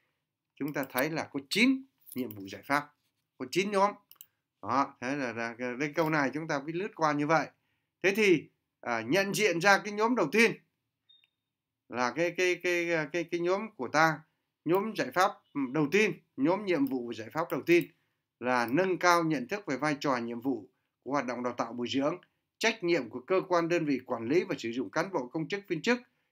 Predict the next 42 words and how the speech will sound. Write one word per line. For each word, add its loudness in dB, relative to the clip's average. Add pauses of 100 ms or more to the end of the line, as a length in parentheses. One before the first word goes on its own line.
(160)
trong 2
việc 4
bảo 0
đảm -2
chất 4
lượng, 0
hiệu -4
quả -4
đào 0
tạo -8
bồi -6
dưỡng. -4 (720)
Đó, 4
như 0
vậy, 4 (380)
à, -4
đề 2
bài 6
ở 2
đây 6
chính 6
là 6
nhóm 8
nhiệm 2
vụ -2
giải -4
pháp 0 (720)
thứ 2
nhất, 6 (520)
à, -8
được -4
nêu 8 (540)
ở -6
trong 0
cái -2
nghị, -6 (340)
à, -8
quyết -2
định -4
một -8 (460)
sáu -4
ba. 6